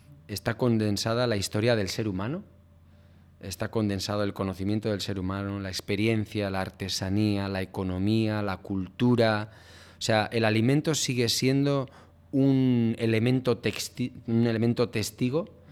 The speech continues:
intergeneracional y, como te digo, un elemento a través del cual se va a decidir el futuro del planeta. Entonces, la comida puede ser lo que tú quieras. Puede ser un vehículo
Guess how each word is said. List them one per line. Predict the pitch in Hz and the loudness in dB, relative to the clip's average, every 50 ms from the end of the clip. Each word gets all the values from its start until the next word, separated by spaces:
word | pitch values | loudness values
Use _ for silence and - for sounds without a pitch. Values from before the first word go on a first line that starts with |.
| - - - - - - - - - - - - | -20 -20 -20 -20 -20 -20 -20 -20 -20 -20 -10 -4
intergeneracional | 117 117 120 120 113 - 120 110 - - 117 113 113 107 107 101 - - 104 101 101 107 135 170 190 - - - - - - - - - - - - - - - - - - | 2 4 4 4 4 4 2 2 2 0 0 0 0 0 -2 -2 -2 -4 -4 -2 -2 -4 -6 -6 -8 -12 -18 -20 -20 -20 -20 -20 -20 -20 -20 -20 -20 -20 -20 -20 -20 -10 -4
y, | 120 117 110 | -2 -2 0
como | - 117 110 107 107 | 2 2 2 2 2
te | 107 110 107 | 2 0 2
digo, | 104 113 123 127 143 147 143 - - | 2 2 2 2 2 0 0 -2 -4
un | 117 120 127 | -2 0 0
elemento | 123 120 117 120 127 127 127 135 | 2 2 0 0 0 0 -2 -4
a | 123 | -4
través | - 113 107 113 117 113 | -2 -2 -2 -2 -2 -2
del | 120 113 104 | -4 -4 -2
cual | - 127 127 131 120 | -2 -2 -2 -2 -2
se | - - 107 101 | -2 -2 -2 -2
va | 95 107 110 120 127 131 135 135 - - - - 104 104 98 98 98 | -2 0 0 0 0 -2 -4 -4 -8 -10 -10 -6 -4 -2 -2 -2 -4
a | 98 | -2
decidir | 98 110 107 - - - 110 104 135 165 180 196 - - | -2 -2 -2 -2 0 -2 0 2 2 0 0 -2 -4 -6
el | 107 104 | -8 -8
futuro | 92 - - 104 - 127 135 143 131 | -6 -8 -10 -6 -4 -2 0 0 0
del | 117 107 98 90 | 0 -2 -4 -4
planeta. | - 101 98 95 104 110 104 95 90 92 - - - - - - - - - - - - - - - - - - - | -4 -2 -2 0 0 -2 -4 -6 -12 -14 -16 -20 -20 -20 -20 -20 -20 -20 -20 -20 -20 -20 -20 -20 -20 -20 -20 -20 -10
Entonces, | - 104 104 104 - 110 107 104 - 110 104 104 104 101 95 - - - - - - - - - - - - - | -4 -2 -2 0 0 0 -2 0 -2 -2 0 0 0 -2 -4 -6 -10 -16 -20 -20 -20 -20 -20 -20 -20 -20 -10 -6
la | 104 107 - - | -6 -6 -4 -2
comida | 117 110 127 139 139 | -2 -2 0 -2 -2
puede | 139 127 123 | -2 -4 -2
ser | 120 139 143 | -2 -4 -6
lo | 117 95 | -6 -8
que | 90 90 | -8 -10
tú | - 95 - | -12 -12 -8
quieras. | - 120 107 71 - - - - - - - - - - - - - | -6 -6 -6 -6 -14 -20 -20 -20 -20 -20 -20 -20 -20 -20 -20 -20 -8
Puede | - 98 98 95 | -4 -4 -2 -2
ser | - - 110 104 | 0 0 0 2
un | 101 101 101 | 2 2 2
vehículo | 92 104 113 110 - - 92 90 85 82 87 | 2 0 0 -2 -4 -6 -6 -6 -6 -8 -12